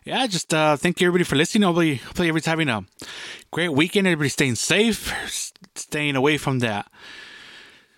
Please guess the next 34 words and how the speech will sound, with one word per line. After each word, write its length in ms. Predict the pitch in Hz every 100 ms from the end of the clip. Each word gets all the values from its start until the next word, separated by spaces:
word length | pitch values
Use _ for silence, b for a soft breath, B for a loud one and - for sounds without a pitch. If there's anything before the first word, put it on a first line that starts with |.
| B B B
from 200 | - 139
that 220 | 139 -
covid, 520 | - 202 226 247 220 185 B B B B 165 -
<laughs> 360 | 208 - - 160 B B B B B -
covid, 560 | 190 196 196 196 175
whatever 400 | 151 160 170 165
that 200 | 147 143
new, 640 | 139 160 170 165 156 131 127
uh, 600 | 127 120 117 113 110 107 - _ -
thing 240 | 160 185
is. 320 | 190 190 165
Uh, 400 | 139 123 113 110 107
stay 280 | - - 151
safe. 600 | 131 160 185 190 - - _ B B B B B B
Don't 120 | - 123
forget 220 | 131 135
to, 460 | 151 131 123 117 120
you 60 | 180
know, 240 | 208 233 _ _
if 120 | - 165
you're 100 | 214
indoors 440 | 202 160 175 185
or 40 |
somewhere 320 | 165 180 175 180
in 100 | 147
public, 400 | 151 160 190 - b b b b
being 180 | - 127
a 140 | 151 151
lot 160 | 156
of 60 | 170
people, 280 | 170 - 185
wear 160 | 139
a 60 | 156
mask. 480 | 151 170 208 -